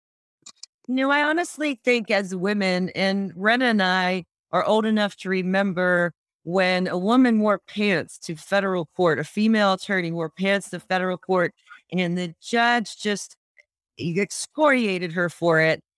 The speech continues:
And I think, um, we're all used to trying harder, right, in order to get things done. And Nicola touched on it, you know, w-, older white men seem to get the pass, you know, t-,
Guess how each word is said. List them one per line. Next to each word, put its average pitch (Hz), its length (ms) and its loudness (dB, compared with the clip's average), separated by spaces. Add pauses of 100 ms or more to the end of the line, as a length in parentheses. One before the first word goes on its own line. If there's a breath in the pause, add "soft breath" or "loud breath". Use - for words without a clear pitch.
(220)
And 208 440 0 (120)
I 240 100 0 (120)
think, 311 220 -6 (560 loud breath)
um, 202 520 0 (1080)
we're 285 240 2
all 311 160 4
used 285 300 -4
to 269 80 -8
trying 269 460 0
harder, 175 360 0
right, 220 340 0 (480)
in 226 140 2
order 233 240 2
to 214 100 -2
get 226 260 -2
things 226 320 -2
done. 190 440 -2 (280)
And 220 400 0 (500)
Nicola 240 600 -2 (180)
touched - 320 -8
on 208 220 0
it, 156 160 -8
you 220 100 -4
know, 214 300 0 (420)
w-, 180 260 -10
older 247 360 2
white 240 340 0
men 208 600 2
seem 220 300 -2
to 226 120 -4
get 214 200 -8
the 208 60 -14
pass, 214 640 -4 (380)
you 175 80 -2
know, 170 160 2
t-, 160 80 -8